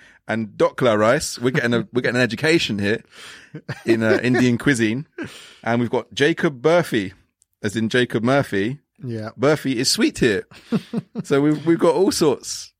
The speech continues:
Speaker 2: Mate, I
Speaker 1: Uh,
Speaker 2: love it.
Speaker 1: Rajveer, I wanna come round your house for some dinner.
Speaker 2: Perfect. Nick Khan. You can't even, <laughs> you're not allowed to go anywhere at the minute. <laughs> You have to stay. Um, Nick Khan, at Nick Khan Tweets.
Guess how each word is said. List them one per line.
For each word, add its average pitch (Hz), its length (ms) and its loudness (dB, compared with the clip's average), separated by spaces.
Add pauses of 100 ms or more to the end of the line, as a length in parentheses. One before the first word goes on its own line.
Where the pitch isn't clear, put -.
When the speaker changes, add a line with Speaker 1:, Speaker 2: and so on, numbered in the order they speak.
Speaker 2:
Mate, 143 300 -2
I - 120 -2
Speaker 1:
Uh, - 20 0
Speaker 2:
love 123 140 -2
it. 104 100 -12 (100)
Speaker 1:
Rajveer, 170 440 0 (420)
I 139 80 -6
wanna 139 140 -2
come 139 200 -4
round 131 140 2
your 127 160 4
house 98 160 0
for - 80 -10
some - 180 -12
dinner. - 260 -6 (440)
Speaker 2:
Perfect. 123 480 -8 (340)
Nick 185 280 -2
Khan. 123 520 0 (280)
You - 80 -14
can't 170 160 2
even, 139 160 0
<laughs> - 40 -20
you're 147 120 -2
not 156 140 -4
allowed 143 160 0
to 127 60 -6
go 143 140 2
anywhere 156 260 2
at 120 80 -8
the 135 60 -12
minute. 143 240 -12
<laughs> - 40 -20
You 135 80 -10 (120)
have 151 140 -8
to 143 100 -6
stay. 147 420 -12 (680)
Um, 160 480 2 (120)
Nick 196 240 -2
Khan, 185 520 2 (120)
at 165 160 -6
Nick 156 140 -12
Khan 143 200 -4
Tweets. 185 420 -4